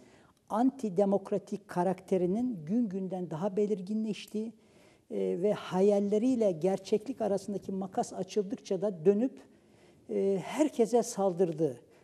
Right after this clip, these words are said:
Parti içindeki herkese, e, müttefiki cemaat herkese,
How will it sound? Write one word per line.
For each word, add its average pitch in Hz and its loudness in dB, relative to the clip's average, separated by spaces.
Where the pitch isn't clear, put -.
Parti 196 0
içindeki 240 0
herkese, 233 0
e, 202 0
müttefiki 208 0
cemaat 220 2
herkese, 220 0